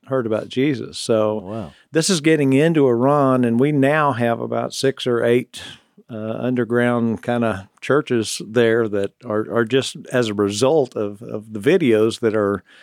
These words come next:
Speaker 2: Mm-hmm.
Speaker 1: slipping in there. Uh, and we've been able to get some of it on, um, satellite because Iran, most people don't know, is internet dark.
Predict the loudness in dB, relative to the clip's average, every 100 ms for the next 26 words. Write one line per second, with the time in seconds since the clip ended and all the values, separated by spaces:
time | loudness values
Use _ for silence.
0 | -20 -16 -12 -8 -8 -2 2 2 4 4
1 | 4 4 2 0 -2 -4 -4 -2 0 0
2 | -2 -2 0 2 2 0 2 2 2 0
3 | -2 -4 -2 0 2 0 0 -4 -2 -2
4 | -4 -8 -10 -12 -12 -12 -14 -16 -20 -18
5 | -18 _ _ _ _ _ _ -8 0 2
6 | 2 2 0 -4 -4 -6 -2 2 4 2
7 | 0 -4 -2 0 2 2 2 2 2 0
8 | -4 -4 -6 -6 -2 0 0 2 -2 -2
9 | -2 0 2 0 -2 -4 -2 -2 -6 -12